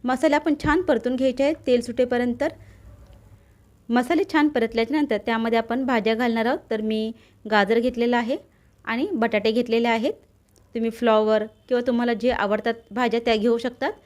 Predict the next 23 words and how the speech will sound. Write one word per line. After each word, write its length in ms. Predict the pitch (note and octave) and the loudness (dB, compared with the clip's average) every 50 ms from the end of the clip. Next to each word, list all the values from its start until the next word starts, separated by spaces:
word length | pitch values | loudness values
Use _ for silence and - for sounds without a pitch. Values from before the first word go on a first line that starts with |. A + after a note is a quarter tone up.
| _ _ _ _ _ _ - | _ _ _ _ _ _ -8
मी 240 | A3+ A#3 A#3 A#3 A#3 | -6 -4 -2 -2 0
दोन 240 | G3+ A3+ A#3 A#3+ A#3+ | 2 2 2 2 2
चमचा 400 | A#3+ C#4 B3 B3 B3 - D4 C#4 C4+ | -2 0 -2 -2 0 0 -2 -2 -2
शेंगदाणे 440 | - C4 A3+ A3+ A3 A#3+ A#3+ B3+ C4+ | -2 0 0 0 0 0 -2 0 0
भिजत 340 | A3+ A3 F3+ A3+ A3 A3+ | 0 0 2 0 -2 0
ठेवले 220 | - B3 A#3 A3+ B3+ | 0 0 2 4 2
होते, 300 | B3 A#3+ A#3+ B3 B3+ F#4+ - - _ _ _ _ _ - - | 0 0 0 0 0 0 -2 -10 _ _ _ _ _ -4 -4
ते 80 | A3 | -4
शेंगदाणेसुद्धा 640 | A3+ - A#3+ A3 G#3+ G#3+ B3 A#3+ A#3+ - - C#4 C4+ | -2 -2 -2 -2 0 0 -2 -2 -2 -2 0 2 2
यामध्ये 400 | C4 A#3+ A#3+ A#3 A#3 A3+ B3+ A#3+ | 2 2 0 0 0 0 0 0
घालत 300 | C4 B3 A3+ A3+ A#3 B3 | 0 0 0 0 0 0
आहे. 100 | D4 E4+ | -2 0
शेंगदाण्यामुळे 600 | - B3+ A#3 A3+ B3 B3+ C4+ D4 C#4 C#4+ C#4+ B3 | 0 0 0 2 2 2 2 2 2 2 2 0
आपला 220 | A3 - - C4 | -2 -2 -4 -4
हा 100 | B3 C4 | -2 -2
जो 120 | A3 C#4 C#4 | -2 -2 -4
पुलाव 320 | - B3 A#3 A#3+ A#3+ C4 C#4 | 0 0 2 2 2 2 2
आहे 160 | C4 B3 A#3+ | 0 0 0
ना 140 | A3+ B3+ F4+ - - - - - _ _ - | 0 -2 -4 -4 -8 -20 -20 -20 _ _ -6
खूप 240 | - E4+ D4+ - - | -6 -6 -6 -2 0
छान 140 | D#4+ D#4+ E4 | 2 2 4
टेस्टी 340 | - C4 B3 B3 - C#4+ C#4 | 4 2 0 0 0 -2 0
बनतो. 340 | B3 C4 B3 A#3+ B3 D4 | 0 0 0 2 0 0